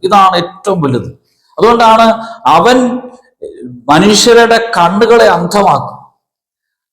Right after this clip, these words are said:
ക-, അന്ധമാക്കിയിട്ട് വിശ്വസി-, തെറ്റിദ്ധരിപ്പിക്കും. അതുകൊണ്ട്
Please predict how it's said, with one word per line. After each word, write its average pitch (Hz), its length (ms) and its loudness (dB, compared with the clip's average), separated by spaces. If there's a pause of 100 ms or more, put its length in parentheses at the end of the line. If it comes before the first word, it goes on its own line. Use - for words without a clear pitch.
ക-, 170 260 0
അന്ധമാക്കിയിട്ട് 208 960 0 (280)
വിശ്വസി-, 190 460 -2
തെറ്റിദ്ധരിപ്പിക്കും. 214 840 0
അതുകൊണ്ട് - 480 -4